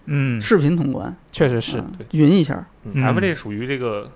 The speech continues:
Speaker 3: 结果这边的一个亲身经历，对不对？
Speaker 1: 对。
Speaker 3: 啊，我有一个执行方面的亲身经历。
Speaker 2: 嗯。
Speaker 3: 就说这个未成年人啊，但是我嘛，你懂的，就是家里的这个家长管得比较好，所以呢，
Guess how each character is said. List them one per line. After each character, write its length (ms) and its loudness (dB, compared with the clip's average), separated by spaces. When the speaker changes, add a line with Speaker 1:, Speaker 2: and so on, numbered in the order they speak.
Speaker 3:
结 200 4
果 180 6
这 100 -4
边 220 -4
的 100 -4
一 120 -8
个 100 -4
亲 200 -4
身 120 -4
经 160 -6
历， 120 -6
对 100 -4
不 80 -8
对？ 220 -8
Speaker 1:
对。 280 2
Speaker 3:
啊， 80 -6
我 140 0
有 100 0
一 80 -4
个 160 -2
执 240 -4
行 220 -2
方 100 0
面 100 -4
的 60 -4
亲 220 -10
身 140 -8
经 120 -12
历。 120 -14
Speaker 2:
嗯。 300 -2
Speaker 3:
就 140 -4
说 160 -4
这 80 -4
个 220 -6
未 100 4
成 140 -4
年 140 -6
人 100 -6
啊， 240 -12
但 140 0
是 80 0
我 300 0
嘛， 180 4
你 80 -16
懂 160 -6
的， 140 -16
就 100 -8
是 60 -6
家 180 0
里 140 -4
的 420 -4
这 80 -8
个 180 -2
家 200 2
长 220 2
管 140 0
得 100 -6
比 80 -6
较 100 0
好， 160 -6
所 140 0
以 80 0
呢， 160 -4